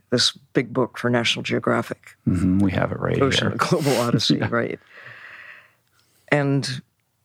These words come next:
Speaker 1: although I had thought a lot about the question, what reason is there for hope? I really had a chance to dive in, literally, what we now know about the ocean.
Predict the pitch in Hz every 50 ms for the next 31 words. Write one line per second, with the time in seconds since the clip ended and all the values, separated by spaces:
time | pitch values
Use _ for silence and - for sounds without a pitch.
0 | _ _ _ 156 151 160 160 147 147 151 139 110 - - _ _ _ - - -
1 | 175 170 - - 131 131 135 139 147 139 - _ 127 117 139 139 139 127 - -
2 | _ _ _ _ _ _ _ - 107 107 - - - 135 120 - - 117 113 117
3 | 117 107 - - 131 - - 127 135 131 123 - 123 110 - 139 135 - - 117
4 | - - - 123 101 110 127 120 107 - - - - - _ _ _ _ _ _
5 | _ _ - - - - - - - - _ _ _ _ _ _ _ _ _ _
6 | _ _ _ _ 165 151 151 165 190 196 185 151 135 131 117 - - _ _ _
7 | _ _ _ _ _ _ _ _ _ - - - 175 175 165 151 - - 131 117
8 | 107 - - - - - - - _ - - 139 127 123 123 120 113 107 104 -
9 | - _ _ _ - - - _ _ _ _ 147 139 143 147 139 131 127 123 -
10 | 156 156 139 123 117 120 127 143 147 135 131 117 117 117 110 113 110 113 - -
11 | _ _ _ _ _ _ _ _ _ _ _ _ - 143 160 175 - 165 160 151
12 | 151 151 143 139 139 139 139 147 151 147 139 127 120 117 127 120 113 - 120 120
13 | 117 113 104 - - 117 117 110 110